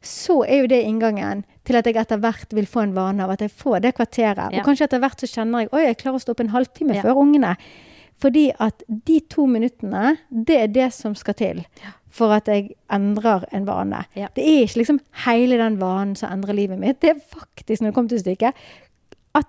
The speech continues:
Speaker 1: jeg gjør det som skal til for å skape vanen.
Speaker 2: Ja.
Speaker 1: Så liksom, det vil jeg bare, eh, liksom utfordre deg til, eh, kan du klare å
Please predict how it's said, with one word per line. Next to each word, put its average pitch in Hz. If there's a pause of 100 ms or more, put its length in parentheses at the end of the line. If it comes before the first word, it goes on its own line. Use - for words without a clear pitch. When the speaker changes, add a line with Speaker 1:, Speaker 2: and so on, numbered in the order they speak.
Speaker 1:
jeg 214
gjør 220
det 214
som 196
skal 190
til 190 (800)
for 208
å -
skape 202
vanen. 185
Speaker 2:
Ja. 214 (280)
Speaker 1:
Så 294
liksom, 302 (320)
det 285
vil 247
jeg 214
bare, 262
eh, 60
liksom 269
utfordre 233
deg 208
til, 208
eh, 208 (1200)
kan 262
du 269
klare 269
å 233